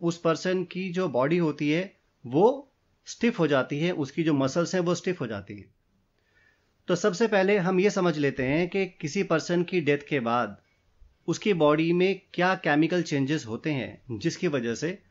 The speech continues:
उसकी पूरी बॉडी उसकी डेथ के बाद अकड़ जाती है। मैंने यहाँ पर एक छोटा सा tabulation दी है आपको समझाने के लिए, उसके हेल्प से मैं ईजीली आपको इस बात को समझा पाऊंगा कि basically उसकी बॉडी में क्या-क्या केमिकल चेंजेस होते हैं।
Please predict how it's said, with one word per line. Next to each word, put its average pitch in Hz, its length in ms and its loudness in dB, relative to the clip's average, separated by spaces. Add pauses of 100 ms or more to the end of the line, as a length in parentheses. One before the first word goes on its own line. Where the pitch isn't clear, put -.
(300)
उसकी 151 280 -2
पूरी 165 260 2
बॉडी 139 420 0 (140)
उसकी 156 240 -2
डेथ 123 220 -2
के 123 100 -4
बाद 131 240 -2
अकड़ 123 220 -6
जाती 95 280 -10
है। 92 200 -20 (1120)
मैंने 202 220 4
यहाँ 214 240 2
पर 220 120 6
एक 214 120 4
छोटा 190 280 2
सा 190 260 2
tabulation 156 520 2
दी 131 120 -2
है 127 240 -2
आपको 117 300 -4
समझाने 117 420 -4
के 113 140 -6
लिए, 104 220 -8 (540)
उसके 190 300 0
हेल्प 180 200 2
से 175 460 -2
मैं 151 280 2
ईजीली 180 360 2
आपको 139 520 0
इस 131 120 -4
बात 131 220 0
को 139 100 -6
समझा 127 340 -2
पाऊंगा 117 360 -2 (540)
कि 151 100 0
basically 185 580 0
उसकी 175 300 0
बॉडी 143 300 2
में 175 220 2
क्या-क्या 170 400 0
केमिकल 143 380 0
चेंजेस 135 420 -4
होते 104 220 -10
हैं। 98 260 -12